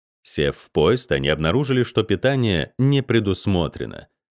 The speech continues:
Мать Ширли стала жаловаться на отсутствие обслуживания, и Ширли почувствовала, как её поглощает чувство вины и волна самокритики. Когда она записала мысли, вызывающие вину, и дала им ответ,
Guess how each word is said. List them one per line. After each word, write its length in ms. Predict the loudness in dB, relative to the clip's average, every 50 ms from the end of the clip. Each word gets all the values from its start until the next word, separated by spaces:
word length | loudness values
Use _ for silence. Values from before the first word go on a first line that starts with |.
| _ _ -6
Мать 360 | -4 -2 0 0 0 0 -2
Ширли 440 | -4 -2 0 0 0 2 2 2 2
стала 420 | 0 0 0 0 2 2 2 2
жаловаться 520 | 0 2 2 2 2 4 2 2 2 2 2
на 100 | 2 2
отсутствие 480 | 2 0 0 -2 -2 0 2 4 4
обслуживания, 920 | 4 2 0 -4 -4 -2 -2 0 0 0 0 -2 -4 -4 -6 -8 -12 -14 -16 _ _ -6
и 240 | -2 0 0 0 0
Ширли 340 | 0 0 0 2 2 2 0
почувствовала, 580 | 0 0 0 0 -2 0 2 2 2 4 4
как 220 | 2 2 0 2 2
её 140 | 0 2
поглощает 640 | 2 2 2 2 2 0 0 0 2 2 2 0 -2
чувство 320 | -2 -2 -2 -2 0 -2 -2
вины 480 | 0 0 -2 -2 -2 -2 -2 -2 -2 0
и 180 | 0 2 2 4
волна 460 | 4 2 2 2 0 -2 -2 -4 -4
самокритики. 1000 | -4 -2 0 0 2 0 0 -2 -4 -6 -6 -6 -8 -10 -14 -14 -14 -16 -16 -16 _ _ _ _ _ _ _ _ _ _ _
Когда 380 | -4 -2 -2 0 2 2 2 4
она 180 | 2 2 0 0
записала 500 | 0 0 -2 -2 -2 0 0 2 2 2
мысли, 300 | 2 0 0 0 0 0
вызывающие 640 | 0 0 2 2 2 2 0 0 -2 -2 -2 -2
вину, 400 | 0 -2 -2 -2 -2 -2 0 -2
и 40 | -2
дала 320 | -2 -4 -2 -2 -2 -2
им 120 | -2 -2 -4
ответ, 440 | -8 -6 -4 -2 -2 -2 -2 -6